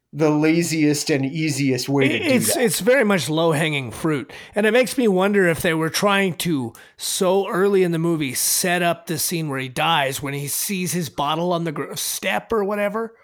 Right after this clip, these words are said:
Speaker 2: "Ooh, there it is." He finds it
Speaker 1: <laughs>
Speaker 2: fucking days later, you know, to the reveal of his dead child killing him or whatever.
Speaker 1: I think, I think that they're just trying to establish ver-, right away, like, "Uh-oh,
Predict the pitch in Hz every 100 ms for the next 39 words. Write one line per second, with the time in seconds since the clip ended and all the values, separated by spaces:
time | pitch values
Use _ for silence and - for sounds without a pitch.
0 | _ _ 330 359 339 165 165 277 359 226
1 | 143 139 240 277 - - _ _ - 185
2 | 185 165 190 165 196 - 196 180 208 165
3 | 151 160 175 160 170 156 165 185 185 175
4 | - _ - - 175 165 170 170 _ -
5 | 196 165 151 147 156 156 165 165 151 143
6 | 139 - - 147 139 143 139 143 143 139
7 | 131 131 135 135 135 131 135 131 - 196
8 | - 247 - - - 185 - - - -
9 | 190 160 165 - 185 175 151 143 139 -
10 | 160 151 147 135 - 127 139 165 151 139
11 | 160 170 156 151 151 131 123 - 165 -
12 | 139 131 123 123